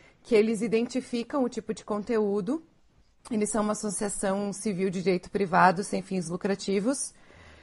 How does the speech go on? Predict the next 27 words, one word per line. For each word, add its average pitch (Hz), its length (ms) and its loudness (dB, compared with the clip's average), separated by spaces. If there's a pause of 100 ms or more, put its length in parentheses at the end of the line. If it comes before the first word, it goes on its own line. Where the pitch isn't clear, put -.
(160)
com 247 180 8
foco 240 400 8
na 247 100 8
promoção 262 500 8
dos 220 120 0
direitos 226 420 6
humanos. 220 680 8
Então, 190 880 6
eles 202 200 4
têm 208 140 4
parceria 202 560 6
com 220 140 -2
a 196 60 2
Polícia 196 300 0
Federal, 180 420 4
Ministério 196 400 0
Público, 240 560 2 (680)
e 254 280 8
com 294 420 6
o 269 40 6
Google, 220 600 8
Facebook, 208 600 2
Twitter, 202 540 0
tá? 165 380 0 (440)
Então, 202 680 4
qualquer, 214 920 4 (720)
ah, 180 680 0